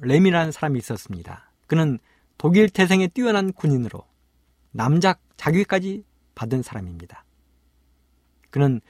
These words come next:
타고난 창의성과 뛰어난 리더십을 갖고 있었습니다.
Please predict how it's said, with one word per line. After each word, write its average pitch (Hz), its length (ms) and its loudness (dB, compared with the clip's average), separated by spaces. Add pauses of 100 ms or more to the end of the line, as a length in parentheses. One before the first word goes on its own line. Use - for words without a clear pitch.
(220)
타고난 180 420 4
창의성과 160 640 2
뛰어난 139 420 -2
리더십을 180 440 2
갖고 170 280 -4
있었습니다. - 640 -12